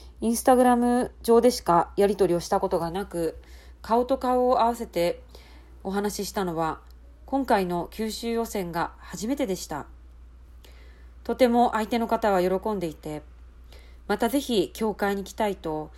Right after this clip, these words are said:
とても喜ばれていました。私はその姿を見て本当に感動し、神様の言葉の真実を体験しました。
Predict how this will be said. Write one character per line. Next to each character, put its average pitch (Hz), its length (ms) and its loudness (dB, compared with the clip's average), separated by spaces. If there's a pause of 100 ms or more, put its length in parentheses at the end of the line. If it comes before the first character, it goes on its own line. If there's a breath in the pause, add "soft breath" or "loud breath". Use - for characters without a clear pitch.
(760 soft breath)
と 190 140 -10
て 214 120 0
も 240 300 2
喜 226 260 0
ば 254 120 4
れ 220 100 0
て 196 320 -4 (120)
い 180 80 -10
ま 165 120 -6
し - 100 -14
た。 143 200 -10 (580 soft breath)
私 240 280 -4
は 254 80 2
そ 247 140 -4
の 247 80 -2
姿 285 380 2
を 185 60 2
見 190 140 -2
て 170 280 0 (120)
本 208 160 -4
当 254 200 0
に 262 300 -4 (580)
感 196 220 -4
動 190 160 0
し、 190 380 -4 (580 loud breath)
神 277 200 0
様 214 220 0
の 185 100 0
言 226 240 -2
葉 233 100 0
の 202 60 -2
真 269 240 -4
実 247 260 -4
を 175 280 2
体 180 200 -6
験 175 180 -6
し - 140 -10
ま 170 100 -4
し - 100 -10
た。 147 180 -10